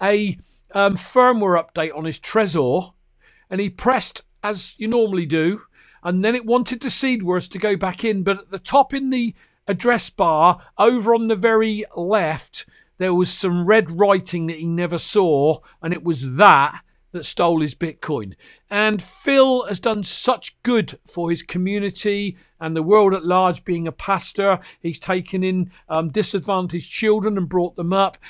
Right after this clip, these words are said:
And this was for his retirement when he died, sorry, when he'd left this earth,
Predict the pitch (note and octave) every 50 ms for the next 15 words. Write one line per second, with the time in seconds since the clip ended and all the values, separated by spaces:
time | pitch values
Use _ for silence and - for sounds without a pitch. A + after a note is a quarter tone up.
0 | - - _ - F#3+ G3 F#3 F#3 B3+ A#3 - - - - B3+ C4 B3 - - -
1 | - - A#3+ A#3 A#3 A3 F3 G#3 A3 F#3 - - G#3 G3+ - - - A#3 A#3 A#3
2 | A3 G3+ F3+ F3 E3+ F3+ F3+ E3 E3 F3+ F3 E3+ C#3 F#3 A#3+ B3+ B3 G3 F3+ -
3 | B3 A#3 G3 C#3 B2+ C#3 D#3 F#3+ G3 D3+ - - - - E3 D#3 D3+ E3 F3+ F3+
4 | G3+ B3 A#3+ G3 G#3 G#3+ G#3+ F3+ - - G3+ F#3+ - - - - G3+ F#3 D3 D3
5 | F3 - -